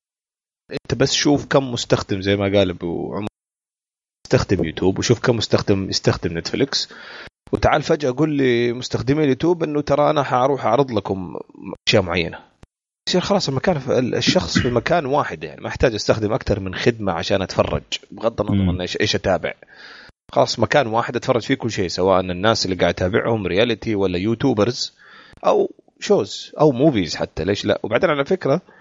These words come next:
Speaker 1: ناس كثير already بتستخدم اليوتيوب بالطريقة دي، يعني خصوصًا عندنا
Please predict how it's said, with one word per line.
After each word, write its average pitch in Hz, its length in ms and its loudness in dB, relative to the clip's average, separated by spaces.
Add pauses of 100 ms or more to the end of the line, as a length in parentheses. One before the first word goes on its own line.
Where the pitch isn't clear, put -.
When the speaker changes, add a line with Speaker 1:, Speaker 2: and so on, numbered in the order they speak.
(360)
Speaker 1:
ناس 285 200 0
كثير 330 280 2
already 170 600 0 (100)
بتستخدم 131 500 -2
اليوتيوب 107 320 0
بالطريقة 127 500 0
دي، 135 180 4
يعني 92 580 -4
خصوصًا - 220 -6 (160)
عندنا 123 400 0